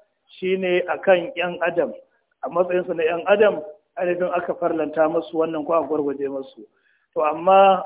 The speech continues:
wasu malamai, wanda shine ra'ayi mafi rinjaye, suka ce wannan alfitr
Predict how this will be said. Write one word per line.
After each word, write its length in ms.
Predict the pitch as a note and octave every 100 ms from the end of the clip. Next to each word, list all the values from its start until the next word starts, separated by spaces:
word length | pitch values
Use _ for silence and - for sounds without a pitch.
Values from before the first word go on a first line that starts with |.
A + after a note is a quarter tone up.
| -
wasu 260 | F#3 F#3
malamai, 680 | G3 F#3 E3+ E3+ G3+ G#3 F3+ E3+
wanda 340 | F#3 F#3+ F3
shine 320 | - F3+ F3
ra'ayi 300 | E3+ D3+ E3+
mafi 280 | F3 F3 F3
rinjaye, 560 | D#3+ F3+ F#3 G3+ G3+ - - _ _ _ -
suka 180 | - G3
ce 120 | F3+
wannan 320 | F3+ G3 F#3+
alfitr 760 | D#3 D#3+ G3+ G#3 G#3 F#3+ F#3